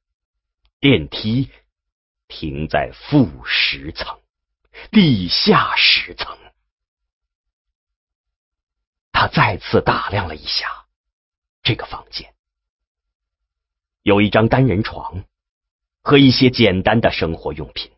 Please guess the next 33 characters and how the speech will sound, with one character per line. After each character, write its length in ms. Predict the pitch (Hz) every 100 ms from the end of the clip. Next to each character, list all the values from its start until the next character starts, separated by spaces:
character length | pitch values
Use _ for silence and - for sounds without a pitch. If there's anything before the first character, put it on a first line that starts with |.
| _ _ _ - -
还 140 | 127
有 120 | 123
一 100 | 113
个 120 | 117
很 320 | 120 101 98 104
旧 260 | 156 123
的 100 | 107
木 300 | 110 131 104
质 200 | 98 104
小 240 | 92 78 76
办 200 | 90 80
公 200 | 98 98
桌， 280 | 98 95 - _ _ _ _
像 220 | - 139
一 80 | 123
个 100 | 123
值 240 | 120 104
班 240 | 135 151 170
室 240 | - 214
之 220 | - 98
类 100 | 76
的 100 | 73
地 200 | - 73 -
方， 100 | - - -
不 240 | - 123 156
像 280 | 156 127 117
是 160 | 107
关 260 | 101 107 107
犯 340 | - 101 76
人 240 | 71 67 67
的。 120 | - _ _ _ _ _ _ _ _ _ _ _ _ _ _ -
这 120 | 208
里 320 | 120 98 87